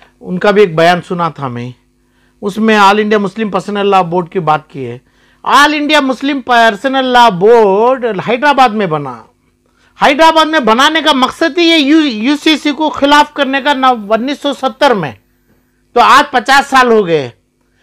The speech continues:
पचास साल में ये आया है। पचास साल के पहले इसका मेन ऑब्जेक्टिव था। और जो ये बात हमारे मौलाना बताए कि भाई इसमें लोग, अ,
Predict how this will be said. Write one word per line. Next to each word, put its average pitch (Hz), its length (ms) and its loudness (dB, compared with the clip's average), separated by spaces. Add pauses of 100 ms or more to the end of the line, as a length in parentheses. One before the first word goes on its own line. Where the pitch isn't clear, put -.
(160)
पचास 285 300 2
साल 330 360 2
में 339 140 0
ये 320 80 2
आया 285 360 4
है। 165 340 -4 (640)
पचास 240 380 0
साल 240 180 2
के 214 100 0
पहले 214 320 0
इसका 247 480 -2
मेन 269 300 0
ऑब्जेक्टिव 240 680 0
था। - 260 -14 (880)
और 277 180 4
जो 302 400 2
ये 320 200 2
बात 277 400 0
हमारे 254 640 4
मौलाना 254 480 4
बताए 190 720 2
कि 262 160 -6
भाई 254 200 -4
इसमें 240 320 -4
लोग, 220 340 2
अ, 220 340 4